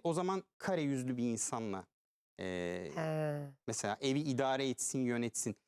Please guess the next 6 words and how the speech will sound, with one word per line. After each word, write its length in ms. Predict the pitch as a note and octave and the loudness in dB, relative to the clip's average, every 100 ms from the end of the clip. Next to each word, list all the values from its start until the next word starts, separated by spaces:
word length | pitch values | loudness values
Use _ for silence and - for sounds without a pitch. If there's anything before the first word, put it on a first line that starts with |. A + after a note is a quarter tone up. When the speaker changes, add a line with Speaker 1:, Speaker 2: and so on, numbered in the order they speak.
| _ _ | _ _
Speaker 1:
Ya 100 | C#3 | 0
da 60 | F#3+ | 0
kral 420 | - - F#3 B3 | 0 0 2 2
gibi 200 | G#3+ G#3 | 2 4
yaşamak 420 | G3 - F#3 F#3 | 4 2 0 0
istiyorsanız, 840 | - - G3+ F#3 - E3+ A3+ - | -2 0 2 2 2 0 0 -4